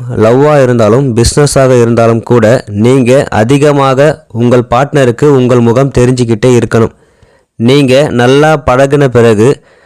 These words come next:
உங்களுடைய பழக்கம் குறைச்சிக்கிட்டு உங்க ஒர்க்கு மேல அதிகம் கவனம் செலுத்த வேண்டும். அந்த ரிலேஷன்ஷிப்புக்காக எந்த அளவுக்கு கஷ்டப்படுறீங்க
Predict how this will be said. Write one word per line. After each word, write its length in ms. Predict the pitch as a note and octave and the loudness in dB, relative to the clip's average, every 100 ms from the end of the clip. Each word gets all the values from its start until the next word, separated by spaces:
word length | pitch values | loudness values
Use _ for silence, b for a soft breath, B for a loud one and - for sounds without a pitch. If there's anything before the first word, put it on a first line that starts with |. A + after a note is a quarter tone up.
| b | b
உங்களுடைய 520 | A#2 B2+ C3 C3 B2 - | -2 0 2 2 0 0
பழக்கம் 500 | A#2+ C#3 D3+ D3+ - | 0 0 0 -2 0
குறைச்சிக்கிட்டு 760 | B2+ C3 C3 A#2 A2 B2 C3 - | -2 0 -2 -2 -2 0 -2 -2
உங்க 260 | A#2 A#2+ | -2 0
ஒர்க்கு 480 | G#2+ A#2 B2+ - D#3+ | 2 0 -2 -2 0
மேல 340 | C#3+ A#2+ C3 | 2 2 0
அதிகம் 420 | - A2 C3 D3 B2+ | 0 -2 0 -2 0
கவனம் 260 | A#2+ B2+ | 0 0
செலுத்த 320 | B2 A2+ B2 | -2 -4 0
வேண்டும். 360 | A2+ A#2 A2+ - b b b b b b | 0 0 -2 -6 b b b b b b
அந்த 440 | G#2 A#2+ C3 B2+ | -2 0 2 2
ரிலேஷன்ஷிப்புக்காக 1160 | B2 D#3 D#3 D3 - B2 A#2 B2 A2+ A2+ C#3 - | 2 0 0 -2 -2 -2 0 0 2 2 0 0
எந்த 380 | A2+ C3+ D3+ C#3+ | 0 2 2 2
அளவுக்கு 380 | C#3+ D3 D#3+ C#3 | 2 2 0 -2
கஷ்டப்படுறீங்க 800 | B2 - C#3 C3 B2+ B2 B2 | -2 -2 -2 0 0 0 0